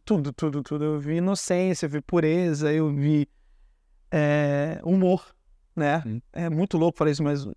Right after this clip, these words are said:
Speaker 1: Chaves é uma aula de humor pra todo, tudo, todo, qualquer tipo de humorista. Tudo, tudo.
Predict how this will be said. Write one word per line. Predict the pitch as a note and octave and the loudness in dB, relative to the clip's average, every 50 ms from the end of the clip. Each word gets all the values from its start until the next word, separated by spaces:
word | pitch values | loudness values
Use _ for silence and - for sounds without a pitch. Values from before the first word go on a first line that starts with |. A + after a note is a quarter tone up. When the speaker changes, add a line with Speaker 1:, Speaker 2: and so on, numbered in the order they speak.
| _ - | _ -14
Speaker 1:
Chaves | - - - E3 E3+ F#3 F3+ F3 | -6 0 2 2 2 2 2 0
é | E3 F3+ | 0 0
uma | F3+ F#3 F#3 F3+ - - | 2 2 0 0 0 2
aula | E3 D#3+ F3+ F#3+ F#3 F#3 F3+ | 2 4 4 4 2 2 0
de | D3+ D#3+ | 0 -2
humor | E3 D#3+ D#3 D3+ E3 E3+ D#3+ - _ | -2 -2 0 0 -2 -2 -4 -8 _
pra | - D#3 D#3 - _ _ _ _ - - _ _ _ _ _ _ | -6 -6 -6 -6 _ _ _ _ -20 -20 _ _ _ _ _ _
todo, | - F#3 F#3 F#3 F3 D#3 D3 D#3+ D3+ - - | 2 4 4 4 4 4 2 2 2 0 0
tudo, | - - F2 F2+ - E3+ - _ _ - _ - | 0 0 0 2 0 -2 -4 _ _ -20 _ 0
todo, | - F3 D#3 D3+ | 2 2 2 2
qualquer | - - D#3 D#3 - - | 0 -2 -2 -2 -2 -4
tipo | - - - | -6 -6 -4
de | D#3 D3 | -4 -4
humorista. | D3+ - - - - - - _ _ _ _ _ _ - | -4 -4 -4 -6 -6 -8 -12 _ _ _ _ _ _ -2
Tudo, | - D3+ E3 F#3 - - | 0 0 0 -2 -4 -4
tudo. | - D#3+ E3+ - | -4 -4 -4 -4